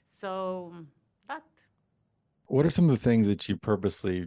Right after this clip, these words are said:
Speaker 2: wanted to take out? You mentioned some of the things you wanted to add. Uh, what are some things that you don't like to see in, in some, some previous films about Mexican heritage?
Speaker 1: Mm.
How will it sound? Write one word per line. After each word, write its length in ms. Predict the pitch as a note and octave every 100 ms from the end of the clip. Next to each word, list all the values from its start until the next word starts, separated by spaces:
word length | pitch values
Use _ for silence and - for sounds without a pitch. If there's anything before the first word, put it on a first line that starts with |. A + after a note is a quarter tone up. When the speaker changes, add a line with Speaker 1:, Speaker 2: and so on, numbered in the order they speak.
| F2
Speaker 2:
wanted 320 | F#2 F#2+ F#2
to 100 | -
take 380 | D#2+ - F#2+ -
out? 300 | F2+ F2 D#2+
You 60 | F#2+
mentioned 260 | G#2+ A2
some 140 | - G2
of 60 |
the 40 | F2
things 200 | F#2+ F2+
you 100 | F2+
wanted 240 | F2+ F2
to 180 | - - F2
add. 420 | F#2 E2+ E2 E2 -
Uh, 180 | F2 F2+
what 160 | G#2+
are 40 | A#2
some 160 | A2
things 220 | G#2 G#2
that 240 | F#2 F2 -
you 180 | G2 F2+ F2+
don't 220 | G2+ G2
like 200 | F#2 A#2
to 100 | G#2+
see 360 | E2+ - F2+ E2+
in, 120 | E2+
in 180 | - E2+
some, 360 | - F2+ F2 -
some 400 | - F#2 E2+ -
previous 420 | - G2+ F2 E2 -
films 500 | G2 F2+ F2 E2+ F2
about 360 | E2 F2 F2
Mexican 400 | E2 F2 - D#2+
heritage? 540 | E2 E2+ - - - - - _ _ _ _ _ _ -
Speaker 1:
Mm. 340 | G#3 A3+ F#3